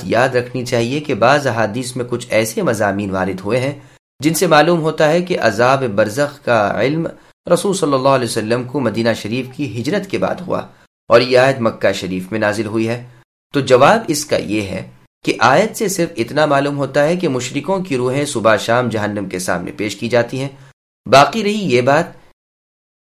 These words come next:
کہ یہ عذاب ہر وقت جاری اور باقی رہتا ہے یا نہیں، اور یہ بھی کہ آیا عذاب صرف روح کو ہی ہوتا ہے یا جسم کو بھی،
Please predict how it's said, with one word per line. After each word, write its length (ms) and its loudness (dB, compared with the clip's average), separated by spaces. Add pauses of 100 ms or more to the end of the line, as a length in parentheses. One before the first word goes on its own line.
(440)
کہ 60 0
یہ 260 2
عذاب 360 4
ہر 180 4
وقت 220 0
جاری 300 2
اور 120 0
باقی 360 2
رہتا 340 0
ہے 60 -2
یا 160 0
نہیں، 460 -6 (200)
اور 120 0
یہ 240 2
بھی 140 -2
کہ 200 -2
آیا 300 4
عذاب 420 0
صرف 280 -6
روح 200 -2
کو 160 -2
ہی 120 0
ہوتا 380 0
ہے 80 -4
یا 140 2
جسم 360 -6
کو 160 -2
بھی، 260 -4